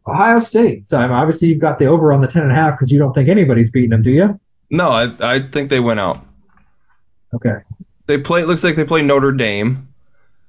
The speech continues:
Speaker 2: which is, you know, a ranked, nationally ranked team.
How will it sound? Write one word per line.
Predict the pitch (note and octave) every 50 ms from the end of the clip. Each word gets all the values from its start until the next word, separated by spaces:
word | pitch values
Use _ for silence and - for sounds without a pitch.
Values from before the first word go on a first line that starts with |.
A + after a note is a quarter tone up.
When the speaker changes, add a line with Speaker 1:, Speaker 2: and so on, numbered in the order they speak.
| _ _ _ _ _ _ _ _ _ _ _ _ _
Speaker 2:
which | B2 B2 A#2+ -
is, | A2+ G#2 - - - - - _ _ _ _
you | C#3 C#3
know, | A#2+ G2 G2+ G#2 G#2+ G#2+ - A2+ - -
a | - A2 A2
ranked, | G#2 G2+ G#2+ G#2 G2+ G2+ - - G#2+
nationally | G#2+ A2+ A2+ A#2 - B2 G#2+
ranked | G#2+ G2+ F#2+ F2+ F2
team. | - - D#2+ D#2 F2 G#2 A#2+